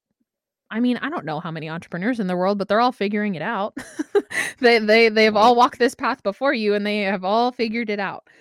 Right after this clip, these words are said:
Speaker 1: Um, but yeah, <laughs> I love that whenever, whenever we, like, get really into it and they're just like, "Oh, well, my husband health,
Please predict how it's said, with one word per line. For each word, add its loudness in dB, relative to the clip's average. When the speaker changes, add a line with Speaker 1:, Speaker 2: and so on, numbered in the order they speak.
Speaker 1:
Um, -8
but -2
yeah, -2
<laughs> -20
I 0
love -4
that -6
whenever, -6
whenever -6
we, -2
like, -6
get -4
really -6
into -8
it -6
and -10
they're -10
just -12
like, -10
"Oh, -12
well, -8
my -8
husband -14
health, -16